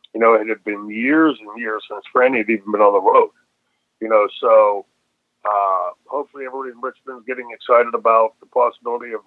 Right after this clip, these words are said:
of getting down there for us, uh, uh, but this will be the first time, in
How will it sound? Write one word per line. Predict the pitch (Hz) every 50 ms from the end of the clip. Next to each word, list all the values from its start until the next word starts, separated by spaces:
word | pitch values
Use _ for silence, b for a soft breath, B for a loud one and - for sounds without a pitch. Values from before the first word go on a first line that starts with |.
| _ -
of | 110 107 104 -
getting | 123 117 110 110 110
down | 113 110 107 113 113
there | 117 113 -
for | _ - 107 107 110 120
us, | 127 - - - 113
uh, | 98 101 98 98 98 95 92 90 - _ _ _ _ _ _ _ _ _ _ _ _ _ _ - -
uh, | 104 101 101 98 95 92 90 92 87 _
but | - 104 101 - -
this | 120 110 - - -
will | 120 110
be | 113 117 117
the | 107 107 - _ -
first | 135 135 - - - -
time, | 123 123 123 120
in | 113